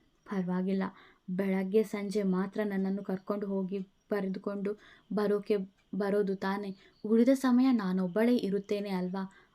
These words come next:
ಆಗಲೇ ಏನಾದರೂ ಮಾಡಬೇಕು. ಎಲ್ಲರಿಂದ ದೂರ ಹೋಗಿ ಯಾರಿಗೂ ತಿಳಿಯದಂತೆ ಸಾಯುತ್ತೇನೆ. ಅತ್ತ ಒಳ್ಳೆ ಮಗಳಾಗಲಿಲ್ಲ, ಇತ್ತೆ ಒಳ್ಳೆಯ ಹೆಂಡತಿ ಆಗಲೂ ಇಲ್ಲ.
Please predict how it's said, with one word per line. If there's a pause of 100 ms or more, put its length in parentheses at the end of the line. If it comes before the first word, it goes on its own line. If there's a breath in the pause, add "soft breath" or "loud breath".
(100)
ಆಗಲೇ
ಏನಾದರೂ
ಮಾಡಬೇಕು. (280 soft breath)
ಎಲ್ಲರಿಂದ (160)
ದೂರ
ಹೋಗಿ (240 soft breath)
ಯಾರಿಗೂ
ತಿಳಿಯದಂತೆ
ಸಾಯುತ್ತೇನೆ. (360 soft breath)
ಅತ್ತ
ಒಳ್ಳೆ
ಮಗಳಾಗಲಿಲ್ಲ, (380 loud breath)
ಇತ್ತೆ
ಒಳ್ಳೆಯ (120)
ಹೆಂಡತಿ
ಆಗಲೂ
ಇಲ್ಲ.